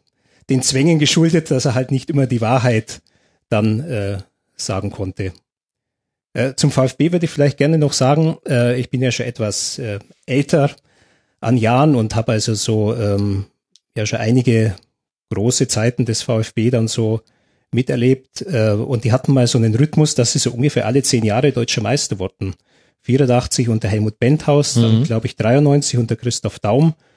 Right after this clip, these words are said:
Speaker 1: und zweitausendsieben mit, mit Armin Fee. Und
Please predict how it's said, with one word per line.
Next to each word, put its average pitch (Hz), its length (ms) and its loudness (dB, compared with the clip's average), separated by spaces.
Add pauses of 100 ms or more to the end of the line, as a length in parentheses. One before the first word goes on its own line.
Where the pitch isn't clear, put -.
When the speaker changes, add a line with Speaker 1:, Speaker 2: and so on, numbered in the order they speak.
(160)
Speaker 1:
und 123 140 -4
zweitausendsieben 123 880 0
mit, 120 320 -2
mit 110 220 -4
Armin 110 320 0
Fee. 139 320 0 (800)
Und 127 400 0